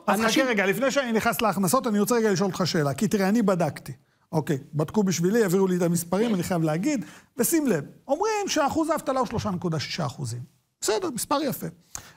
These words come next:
Speaker 1: בדימונה שנים עשר אחוזים, בעכו ארבע עשרה נקודה ארבעה אחוזים, בית שאן תשעה אחוזים, בירוחם עשרה נקודה שישה אחוזים. כאילו מה, זה כמו ההכנסה שבעשירונים העליונים אנשים חיים על תותים ודבש, ובעשירונים התחתונים אנשים קודחים, אותו דבר גם התעסוקה,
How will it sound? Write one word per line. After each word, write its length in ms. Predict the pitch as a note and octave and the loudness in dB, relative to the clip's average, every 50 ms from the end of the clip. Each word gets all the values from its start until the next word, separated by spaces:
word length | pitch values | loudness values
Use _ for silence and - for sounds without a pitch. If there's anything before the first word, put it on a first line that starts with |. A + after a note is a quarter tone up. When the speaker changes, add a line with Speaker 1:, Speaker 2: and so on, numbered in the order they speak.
| _ - | _ 0
Speaker 1:
בדימונה 440 | D#3+ F#3+ G3 B3 B3+ C4+ C4+ C#4 C4 | 0 2 2 2 2 2 2 0 0
שנים 240 | - A#3 A3 G#3 F#3+ | -2 0 0 0 0
עשר 240 | D3 - D#3 C3+ | 0 -2 -2 -4
אחוזים, 320 | C3 A#2 - C3 A#2+ B2 B2 A#2+ - _ - | -6 -8 -10 -10 -8 -8 -10 -10 -14 _ 0
בעכו 480 | D3+ D#3 F3 F3+ F#3 F#3 F3+ - D#3 | 2 2 2 2 0 -2 0 -2 -2
ארבע 200 | C#3 C#3+ D3 D#3 D#3+ | -2 0 0 0 0
עשרה 180 | - - F3 | 0 -2 -2
נקודה 280 | D#3 D3 - E3+ D#3 D3+ | -4 -2 -2 -2 0 0
ארבעה 240 | D3+ D3 C#3+ D#3 C#3+ | 0 0 0 -2 -2
אחוזים, 280 | A#2+ - - C3 B2+ C3+ - - - _ _ _ | -4 -6 -12 -14 -14 -16 -16 -20 -20 _ _ _
בית 180 | D#3 F3 E3+ | 0 0 2
שאן 200 | F3 G#3+ G3 G3 F#3+ | 2 0 2 0 0
תשעה 300 | - F#3+ - - G#3 F3+ | 0 -2 -2 2 2 0
אחוזים, 400 | F#3 - - D3 A#2 C3 C3 C3+ | 0 0 -2 -4 -2 -2 -2 0
בירוחם 420 | D3 E3 F3 F3+ E3+ F3+ A3 A3 G3+ | 2 2 2 0 2 0 -2 -2 -2
עשרה 240 | F3 - G3 F3+ | -4 -4 -2 0
נקודה 300 | F#3+ G3 E3+ F#3 F3+ F#3 | 0 0 0 0 -2 -2
שישה 240 | - - - G3+ F3+ | -2 -4 -4 -4 -4
אחוזים. 340 | D#3 F3 E3+ D3+ B2 C3+ C3+ B2+ - _ - - - - - - _ _ _ | -4 -4 -6 -8 -6 -6 -8 -10 -14 _ -18 -18 -18 -18 -20 -20 _ _ _
כאילו 260 | - A3+ B3+ C#4 C4+ | 0 2 2 2 0
מה, 180 | C4+ F4+ G4 - - | 0 0 -2 -2 -2
זה 140 | - C#3+ F3 | -2 -2 -2
כמו 260 | F3 - A3+ D#4+ G4 | -2 0 0 0 0
ההכנסה 520 | G3+ D#3+ C3+ - F#3+ F3 D#3+ - - A#3+ - - | 0 0 -2 0 0 0 0 0 0 -2 -2 -2
שבעשירונים 1200 | - - F3+ E3+ E3+ E3+ - - G3+ G3 A3 A#3+ - - D#3+ D#3+ D#3+ - - F3+ F3+ F#3+ G#3 A#3+ A#3+ | -4 -2 0 2 2 0 0 0 0 0 0 -2 -4 -2 -2 -2 -2 -2 -2 -2 -2 -2 -2 -4 -2
העליונים 520 | B3 A3+ G#3 F#3 F#3 F3+ F#3 G#3 A3 G#3+ G3 | -2 0 0 2 2 2 2 0 0 0 -2
אנשים 340 | F3+ F3+ - - G#3+ G#3 | -2 -2 -2 -2 -2 -4
חיים 300 | - - F#3 F#3 G#3 G#3 | -2 -2 -2 -2 0 0
על 80 | F#3+ E3 | 0 -2
תותים 380 | C#3+ - G#3+ G3 - A3 G3+ F3 | -2 -2 -4 -2 0 0 0 2
ודבש, 520 | D#3 E3 D3 C3 C#3 F3+ G3 A3 A#3+ - - - - - - _ - | 2 0 0 0 0 0 0 0 -2 -4 -8 -16 -20 -20 -14 _ 0
ובעשירונים 640 | E3+ E3 F3+ F3+ F3+ F3 F#3 F#3+ F#3 F#3 G3+ A3+ A3+ | 2 2 2 2 0 0 0 0 2 2 2 2 0
התחתונים 480 | A3+ A3 - - - F#3+ F#3 G#3 G#3+ G#3 | -2 -2 -6 -6 -4 -2 -2 0 0 0
אנשים 360 | F#3 F3+ D#3+ - A3 G#3+ G#3 | 0 0 0 0 0 0 0
קודחים, 440 | G#3 G3+ F#3 D3+ C#3+ D#3 A#3+ B3+ B3+ | 2 2 0 0 0 -2 -2 0 -2
אותו 200 | G3+ - G#3 G#3 | 0 -2 0 0
דבר 220 | G#3+ G3 G#3+ G#3 | 0 0 0 0
גם 220 | G3 G#3+ G3+ F#3+ | 2 0 0 2
התעסוקה, 680 | F#3 F3 D#3 - E3+ D#3+ D3+ - - F#3 - - C#4 | 0 -2 0 0 -2 -2 -2 -2 -6 -4 -2 -2 -2